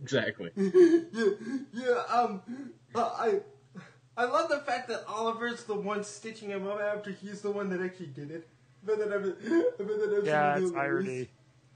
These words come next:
Speaker 3: Karma comes back to bite you in the ass there.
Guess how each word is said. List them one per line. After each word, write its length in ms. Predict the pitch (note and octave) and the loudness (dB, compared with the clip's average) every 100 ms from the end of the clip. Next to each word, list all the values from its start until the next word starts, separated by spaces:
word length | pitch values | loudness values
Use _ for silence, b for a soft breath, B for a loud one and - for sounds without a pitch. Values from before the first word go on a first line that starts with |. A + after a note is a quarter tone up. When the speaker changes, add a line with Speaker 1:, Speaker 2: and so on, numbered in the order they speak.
| _ _ _ _ _ _ _ - - _ | _ _ _ _ _ _ _ -20 -20 _
Speaker 3:
Karma 260 | - D#3+ D#3+ | -2 -2 -2
comes 220 | D#3+ C#3 | -4 -6
back 240 | C#3 C#3 - | -4 -4 -6
to 80 | |
bite 300 | C3 B2+ B2 | -6 -4 -4
you 60 | C3+ | -6
in 40 | A#2+ | -6
the 80 | A2+ | -6
ass 220 | A2 - | -6 -6
there. 280 | G#2+ G2+ F#2+ | -6 -6 -8